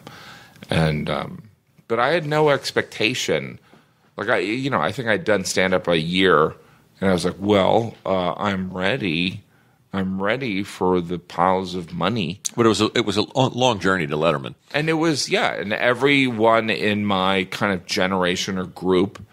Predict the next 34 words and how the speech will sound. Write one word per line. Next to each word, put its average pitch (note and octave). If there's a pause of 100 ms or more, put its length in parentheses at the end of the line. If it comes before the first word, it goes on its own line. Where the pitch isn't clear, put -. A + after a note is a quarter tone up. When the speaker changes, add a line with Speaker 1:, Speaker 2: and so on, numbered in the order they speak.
(420)
Speaker 1:
had, F2+
uh, F2+
gotten D#2+
Letterman E2
or D#2
Conan, D#2+
Speaker 2:
Mm-hmm. F#2
Speaker 1:
and, D#2
um, D2+ (160)
I G2+
would G2
go F2+
on F2
stage, E2
and D#2+ (500)
the -
bookers F2+
would E2+
kind F2
of E2 (720)
be F#2
frightened E2+
to F2
make E2+
eye D#2+
contact F2
because E2
I E2+
was E2 (180)
the F#2
one D#2+
that D#2
they D#2
were D2+